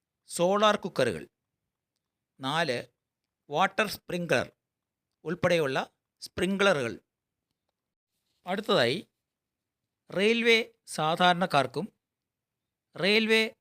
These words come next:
റെയിൽവേക്ക് തന്നെയും നടത്തുന്ന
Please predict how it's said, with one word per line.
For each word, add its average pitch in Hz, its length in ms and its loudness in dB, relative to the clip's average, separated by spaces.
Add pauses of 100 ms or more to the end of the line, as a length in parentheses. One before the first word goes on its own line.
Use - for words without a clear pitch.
(160)
റെയിൽവേക്ക് 208 600 0
തന്നെയും 147 400 -2 (1500)
നടത്തുന്ന 160 440 0